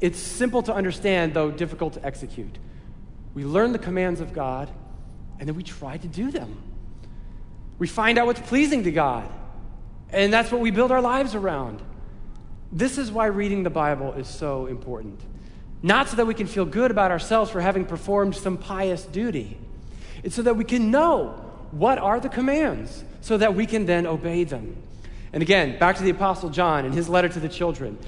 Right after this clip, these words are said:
"And this is love for God," he says, "that we keep his commandments."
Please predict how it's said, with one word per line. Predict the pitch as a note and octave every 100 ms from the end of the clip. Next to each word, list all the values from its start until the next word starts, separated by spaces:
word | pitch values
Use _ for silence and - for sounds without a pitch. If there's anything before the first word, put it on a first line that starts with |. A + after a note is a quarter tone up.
| - - - -
"And | C#3+
this | D#3 E3
is | F#3 E3+
love | F3+ F#3+ F#3
for | G3
God," | F#3+ F#3+ F3 C3+
he | G#2+ A#2
says, | - A#2 G#2+ - - - - - - -
"that | C3+
we | C#3
keep | C3 - G3+ G3
his | E3
commandments." | - C3 A2 G2 - - - -